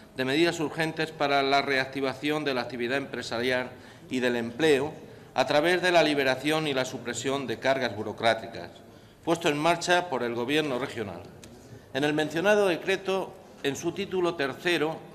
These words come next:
régimen de licencia y declaración responsable de actividad, en el artículo cincuenta y nueve, punto número uno, ya se indica que con carácter general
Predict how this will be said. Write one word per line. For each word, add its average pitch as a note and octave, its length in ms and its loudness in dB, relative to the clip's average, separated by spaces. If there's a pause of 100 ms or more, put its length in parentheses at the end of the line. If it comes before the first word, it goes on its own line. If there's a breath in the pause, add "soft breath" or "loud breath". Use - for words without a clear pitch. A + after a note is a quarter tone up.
régimen C#3 640 -4 (160)
de B2+ 100 -2
licencia C#3+ 520 -4
y - 20 -2
declaración A#2 580 -4
responsable A#2+ 600 -4
de A2 80 -4
actividad, C3 640 -4 (640 loud breath)
en C3+ 140 -2
el C3 100 2
artículo D3+ 520 0
cincuenta B2+ 480 -6
y B2+ 60 -6
nueve, D3+ 260 0
punto C#3 340 -6
número C3+ 360 -2
uno, B2 320 -2 (360 loud breath)
ya F3 140 4
se F3 140 0
indica E3 360 -2
que D3+ 140 -4
con C3 180 -4
carácter C3+ 440 -2
general C3 500 2